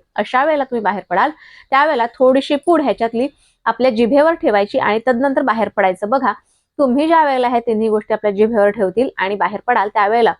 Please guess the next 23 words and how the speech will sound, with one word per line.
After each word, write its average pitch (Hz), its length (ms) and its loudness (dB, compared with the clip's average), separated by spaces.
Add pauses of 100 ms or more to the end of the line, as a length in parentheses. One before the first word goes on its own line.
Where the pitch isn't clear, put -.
(960)
तुमचा 247 600 0
समोरच्या 247 500 -2
व्यक्तीवर 233 360 0
एक 240 120 -2
वेगळाच 233 380 0 (220)
छाप 277 140 0 (100)
पडेल, 190 260 0
तुमच्या 220 220 -2
बोलण्याची 208 420 0 (140)
छाप 262 220 -2
पडेल 220 200 0 (100)
आणि 196 140 -10
तुम्ही 240 340 -6
सांगितलेल्या 196 440 -6
प्रत्येक 226 400 -4
गोष्टी 226 380 -2 (560)
होकारार्थी 285 760 2
होतील, 226 380 2 (340)
तुमचं 254 320 0
मत 269 360 0
जाणून 233 280 -2
घेतलं 226 300 0
जाईल, 202 260 2